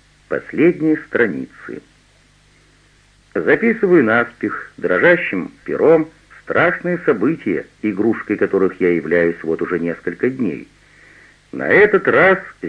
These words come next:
земельным банком и всеми моими честолюбивыми мечтами покончено. Векселя опротестованы, на имущество накладывается арест,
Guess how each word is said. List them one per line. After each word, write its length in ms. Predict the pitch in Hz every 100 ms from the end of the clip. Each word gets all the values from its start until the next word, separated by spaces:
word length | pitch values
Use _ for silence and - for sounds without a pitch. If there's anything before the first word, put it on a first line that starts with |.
| 69
земельным 600 | 113 160 190 175 170 131
банком 560 | 120 165 165 147 147
и 20 | 120
всеми 400 | - 160 160 143
моими 380 | 120 151 160
честолюбивыми 920 | 147 127 - 113 101 - 120 151 151 143
мечтами 760 | 104 - - 123 156 156 156 - _ _ -
покончено. 840 | 113 - 95 82 - - 57 - _ _ - - - - _ -
Векселя 540 | 143 139 196 208 185
опротестованы, 1000 | - 85 - - - 147 180 165 156 156 - _ _
на 160 | - 120
имущество 520 | 185 208 - - 92
накладывается 880 | 90 82 82 80 73 71 69 - 73
арест, 400 | 71 120 180